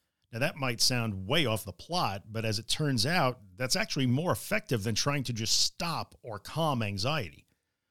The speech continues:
Trying to view anxiety as calmness is in some way better, but still not great because anxious and calm are incongruous states. They do not look or feel anything like each other. So if you've ever heard me say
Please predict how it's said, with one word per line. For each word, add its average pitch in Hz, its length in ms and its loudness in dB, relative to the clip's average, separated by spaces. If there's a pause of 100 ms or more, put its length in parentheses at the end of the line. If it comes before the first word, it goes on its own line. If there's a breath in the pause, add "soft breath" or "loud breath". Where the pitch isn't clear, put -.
(300)
Trying 185 320 2
to 156 100 0
view 139 220 2
anxiety 127 460 2
as 101 200 -2
calmness 143 800 2
is 127 320 0
in 151 140 2
some 247 240 4
way 135 140 2
better, 82 400 -8 (360)
but 135 140 -2
still 170 300 2
not 131 240 0
great 127 400 0
because 123 320 -2
anxious 127 360 -2
and 110 140 -2
calm 147 420 0
are 110 140 0 (180)
incongruous 170 800 2
states. - 480 2
They 110 140 -4
do 113 140 0
not 131 340 -2
look 139 240 -2
or 120 80 0
feel 110 400 -2
anything 135 420 2
like 98 220 -2
each 95 160 -4
other. 80 220 -12 (580)
So 147 220 -4
if 151 160 -2
you've 139 100 2
ever 165 200 2
heard 165 200 0
me 135 100 -2
say 120 500 0